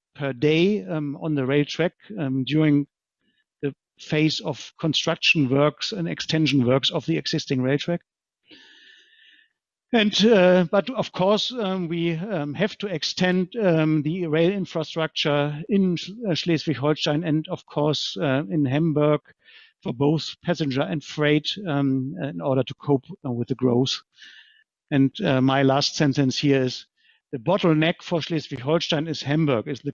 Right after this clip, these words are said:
crossing of the River Elbe. So that is the, the biggest need. And, uh, if we look into the today's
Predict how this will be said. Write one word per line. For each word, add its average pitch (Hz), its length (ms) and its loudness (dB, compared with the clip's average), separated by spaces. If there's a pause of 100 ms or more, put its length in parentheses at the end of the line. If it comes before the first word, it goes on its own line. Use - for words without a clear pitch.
crossing 160 420 2
of 131 120 0
the 135 100 4
River 131 280 4
Elbe. 120 520 2
So 147 240 -4
that 156 220 2
is 156 160 -4
the, 139 300 2 (120)
the 139 240 -2 (380)
biggest 165 340 0
need. 175 300 4
And, 139 340 0
uh, 170 180 -4
if 170 120 -10
we 151 220 -4
look 185 260 2
into 160 260 0
the 139 120 2
today's 151 420 2